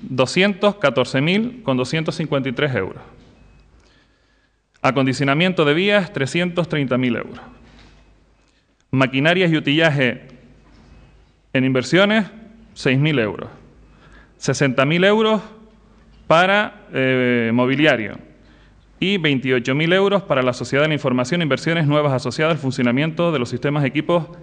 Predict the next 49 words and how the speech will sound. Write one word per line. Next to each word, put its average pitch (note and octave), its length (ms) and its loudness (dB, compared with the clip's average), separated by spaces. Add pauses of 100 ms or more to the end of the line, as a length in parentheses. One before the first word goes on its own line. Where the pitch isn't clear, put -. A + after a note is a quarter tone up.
(160)
informáticos. A#2 680 -2 (120)
Esto D#3 200 0
es - 20 2
lo E3+ 60 0
que D#3 100 -2
tiene D#3+ 140 -2
dotación D3+ 340 -2
económica. G#2+ 380 -4 (480)
Y G#2+ 60 -4
después G#2 260 -2
continúan A#2 400 0
obras B2 240 4
del A#2 100 2
mandato A2+ 280 0
anterior, B2 400 0
que - 80 -8
era A2 100 0
lo G2+ 60 -2
de G#2 80 -4
Palmar G#2+ 300 -2
Frías, E3+ 420 0
obras G#2+ 420 -4
ripay F3 420 2 (500)
y B2+ 80 0
el A#2+ 100 2
Paxi. - 360 -6 (420)
Estas F3+ 240 0
son F3+ 140 0
las D#3+ 100 2
obras F#3 240 2
que D#3+ 100 -8
nos C#3+ 100 -4
trae D3 140 -2
el D#3+ 80 -2
bipartito. D#3+ 440 -2 (520)
Estas D3+ 240 0
son F3+ 100 2
las E3 100 4
obras F#3 180 2
que D#3+ 80 -4
ustedes E3 180 -2
nos D3+ 120 0
traen F#3 260 0 (420)
para C3 160 4
este C3+ 220 2
año E3+ 180 2
dos E3 100 0
mil D3+ 200 0
trece, A#2+ 320 -4